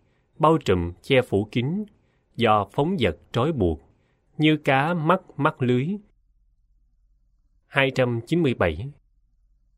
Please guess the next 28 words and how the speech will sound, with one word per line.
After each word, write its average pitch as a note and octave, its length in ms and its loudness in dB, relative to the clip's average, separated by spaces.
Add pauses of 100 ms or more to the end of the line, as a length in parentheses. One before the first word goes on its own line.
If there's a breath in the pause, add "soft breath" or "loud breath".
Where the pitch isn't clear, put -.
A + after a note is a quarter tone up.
(300)
Ta - 200 2
vượt G2+ 260 4
qua C#3 300 0 (100)
dục G#2 200 -2
ấy, C3 360 -4 (480)
cắt F#3+ 200 0
đứt A#3 180 2 (140)
ma A#2+ 320 0
trói E3 160 0
buộc, F2 340 -2 (460)
nhổ A2 220 2
lên C3 360 0
gốc F3+ 260 0
khát F3+ 260 -4
ái, D3+ 400 -4 (500)
ta A#2+ 140 2
mát D3+ 320 -4
lạnh E2+ 380 -2
tịch - 240 -4
tịnh. D#2+ 280 -2 (2500)
Một B2+ 220 2
trăm C#3 260 2
chín E3 200 0
mươi C3+ 100 4
bốn C#3+ 260 2
La C3 140 0
Mã. G2 380 -2 (960)
Chandana. A2 760 -2